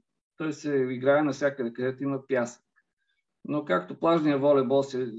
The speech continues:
си, си остава плажен волейбол, защото се е зародил на плажовете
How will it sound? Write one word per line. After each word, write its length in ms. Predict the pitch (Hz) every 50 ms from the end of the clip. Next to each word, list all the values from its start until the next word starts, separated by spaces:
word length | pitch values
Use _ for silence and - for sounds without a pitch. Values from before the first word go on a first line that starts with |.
| - _ _ _ _ _ _ _ _
си, 160 | _ - 131
си 320 | 120 - - - - - 135
остава 500 | 123 120 - - 139 156 160 143 - -
плажен 380 | 143 147 147 143 139 135 123
волейбол, 420 | 117 127 123 127 120 117 131 131 123
защото 340 | 120 113 - 135 135 135 -
се 180 | - 131 123
е 40 | 120 120 127
зародил 600 | 127 127 135 131 131 127 117 113 151 170 170 - -
на 220 | 143 135 123 120 -
плажовете 580 | 123 117 113 107 101 104 92 90 - _ -